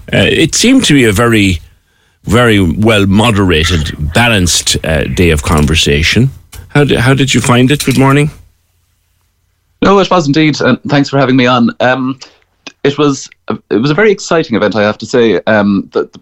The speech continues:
Speaker 2: place was packed. The Three Arena in Dublin was packed. A very diverse audience, lots of young people, um, lots of people from the north, from the south, from all over. Um, and it was,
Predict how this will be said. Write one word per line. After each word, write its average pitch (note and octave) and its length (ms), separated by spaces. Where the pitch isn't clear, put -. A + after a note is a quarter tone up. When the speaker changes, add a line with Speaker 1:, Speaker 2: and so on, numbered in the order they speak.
Speaker 2:
place B2 180
was - 100
packed. - 440
The G#2 80
Three A2+ 200
Arena G#2+ 260
in G#2 60
Dublin G#2 260
was F#2+ 120
packed. - 360
A - 20
very G#2+ 160
diverse G#2 360
audience, G2+ 320
lots G2 160
of F#2 40
young G2+ 180
people, G#2+ 520
um, F#2 260
lots E2+ 160
of - 40
people - 180
from D2+ 120
the C#2 40
north, A2 300
from F2+ 100
the - 60
south, G#2 280
from G#2 140
all G2+ 160
over. F#2+ 300
Um, A2 300
and C#3 120
it - 40
was, D3 240